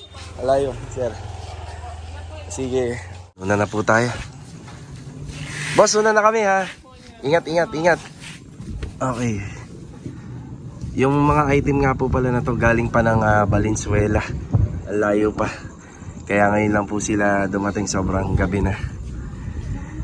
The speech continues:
Yun, bayad lang talaga tayo ng shipping fee. Ganun talaga kasi, ah, wala kasi nang mabibilhan ng ganyan dito. Makabili ka man yan, medyo mahal dito malapit sa, ano, sa amin.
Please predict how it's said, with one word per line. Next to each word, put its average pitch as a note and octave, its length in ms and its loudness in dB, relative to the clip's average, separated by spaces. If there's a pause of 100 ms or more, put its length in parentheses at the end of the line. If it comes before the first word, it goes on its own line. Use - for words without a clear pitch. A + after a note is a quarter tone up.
(880)
Yun, A#2 180 4
bayad G#2 300 2
lang A2 160 2
talaga A2 260 4
tayo G#2+ 220 2
ng G#2+ 240 0
shipping B2 400 0
fee. G#2+ 240 0 (160)
Ganun F#2+ 240 2
talaga G#2 320 2
kasi, G2 480 0 (880)
ah, F#2+ 680 2
wala A#2 400 4
kasi A#2+ 240 0
nang B2 240 2
mabibilhan A#2+ 560 2
ng A#2 160 2
ganyan A2+ 320 2
dito. G#2+ 240 0 (460)
Makabili C3 420 4
ka C3 160 4
man C3 200 4
yan, G2+ 200 2 (640)
medyo G#2+ 400 4
mahal G#2+ 320 4
dito G2 240 0
malapit G2 400 0
sa, F#2 320 4
ano, F#2+ 160 -4
sa F2 320 -2
amin. F2 240 -2